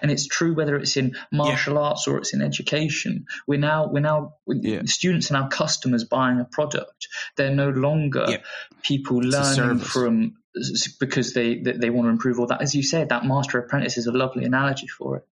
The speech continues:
Speaker 1: And it's one of the things
Speaker 2: Mm.
Speaker 1: in, in, in at W P T. So for my first month, Himu would ask me every day,
Speaker 2: Mm-hmm.
Speaker 1: "Josh, what is the most important thing to a fighter?"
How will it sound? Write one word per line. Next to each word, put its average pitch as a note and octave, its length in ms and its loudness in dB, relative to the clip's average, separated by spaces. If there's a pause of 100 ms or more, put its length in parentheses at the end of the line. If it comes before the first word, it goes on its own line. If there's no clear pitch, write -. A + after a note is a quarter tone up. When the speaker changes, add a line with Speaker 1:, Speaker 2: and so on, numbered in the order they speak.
(240)
Speaker 1:
And D3 60 2
it's C#3+ 60 2
one E3+ 120 2
of - 80 -2
the D#3+ 40 0
things C#3+ 160 0 (120)
Speaker 2:
Mm. A2 200 -2
Speaker 1:
in, B2+ 180 2
in, C3 280 2
in B2 380 2 (100)
at C#3+ 120 0
W D3 260 2
P B2 160 2
T. C#3 400 -2
So - 160 0
for C3 140 -2
my B2+ 100 4
first D#3 320 0
month, B2 320 2 (340)
Himu D3+ 160 4
would C#3 140 2
ask C3+ 320 0
me B2 120 4
every B2 220 0
day, C3 380 0
Speaker 2:
Mm-hmm. - 100 -20 (360)
Speaker 1:
"Josh, - 460 0 (300)
what D#3 140 2
is B2 120 0
the C#3 60 2
most C#3+ 340 2
important C3 480 0
thing B2+ 380 2
to A#2 120 -2
a - 20 -4
fighter?" C3+ 380 0